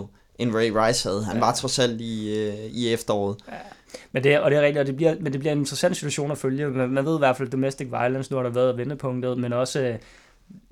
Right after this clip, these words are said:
Speaker 2: apropos, øh, kan man sige, det, der sker i den virkelige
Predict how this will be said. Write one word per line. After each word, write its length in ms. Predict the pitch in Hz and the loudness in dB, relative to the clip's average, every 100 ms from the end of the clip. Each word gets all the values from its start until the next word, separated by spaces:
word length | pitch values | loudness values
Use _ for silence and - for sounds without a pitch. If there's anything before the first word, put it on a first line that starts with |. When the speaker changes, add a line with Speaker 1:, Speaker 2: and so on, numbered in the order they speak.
| - | -12
Speaker 2:
apropos, 520 | - 120 110 139 131 127 | -8 -6 -4 0 2 2
øh, 260 | 113 113 113 120 | 2 -2 -4 -6
kan 100 | 123 - | -8 -8
man 100 | 120 | -8
sige, 120 | 113 | -4
det, 80 | 123 | -2
der 80 | 123 | -2
sker 200 | - 127 | 0 0
i 60 | |
den 200 | 120 110 | 2 0
virkelige 280 | 117 151 156 | -2 -2 -2